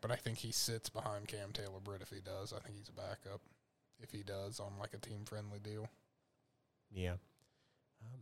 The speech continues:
Speaker 2: who else? Uh, sh-, damn. Clark Harris ain't gonna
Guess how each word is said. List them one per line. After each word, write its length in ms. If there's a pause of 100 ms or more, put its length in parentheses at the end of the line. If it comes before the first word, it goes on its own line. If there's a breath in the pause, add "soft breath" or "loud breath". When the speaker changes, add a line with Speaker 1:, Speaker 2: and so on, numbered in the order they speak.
(120)
Speaker 2:
who 180
else? 500 (2250)
Uh, 640
sh-, 640 (1600)
damn. 460 (1160)
Clark 240
Harris 380
ain't 220
gonna 140